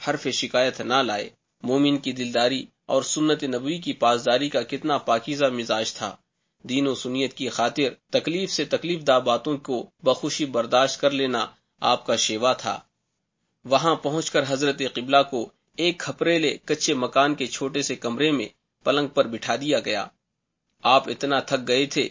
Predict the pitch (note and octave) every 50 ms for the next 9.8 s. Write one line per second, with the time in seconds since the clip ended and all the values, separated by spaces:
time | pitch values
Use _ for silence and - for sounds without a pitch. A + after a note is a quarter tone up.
0 | - _ _ _ _ _ _ - C3 - C#3+ D3 D3 C#3 G#2 B2+ B2+ C3 C3 B2
1 | - - B2 B2+ C3 C3 A#2 A2+ A2+ A#2+ B2+ - - - A2 A#2 A2+ A2 G#2 G#2
2 | G2 - - _ _ _ _ _ _ _ - B2 C3 C3+ C3 A#2+ - - B2 B2
3 | C#3 C#3+ C3+ A#2+ A#2 B2+ C#3 A#2 G2+ G#2+ G#2 G#2+ G#2+ - _ _ _ _ _ _
4 | _ _ _ - B2+ A#2+ - C#3+ D3 D3 C#3+ D3 C#3+ C3+ - - _ _ _ -
5 | - C3+ B2 C#3+ D3 D3 D3 C#3 - C#3 C3 C3 C3+ C#3+ D3 D3+ C3+ B2 B2 C3+
6 | C#3+ C3+ - B2 A#2 - C3+ C#3+ C#3+ C#3 C#3 C3 B2+ C#3 C3+ B2 A2+ A2 A#2+ A#2+
7 | B2 D3 D3+ C#3 B2+ B2+ B2+ C#3+ C#3+ C3+ - - B2+ C3 C3+ - - D#3 D3+ C3+
8 | C#3+ C#3 C3 - - _ _ _ _ _ _ _ _ - - C#3+ C3+ - C#3+ D3
9 | C#3+ E3+ E3 C#3 C3 B2 C#3+ D3+ D3 D3 D3 D#3 E3+ A3+ A#3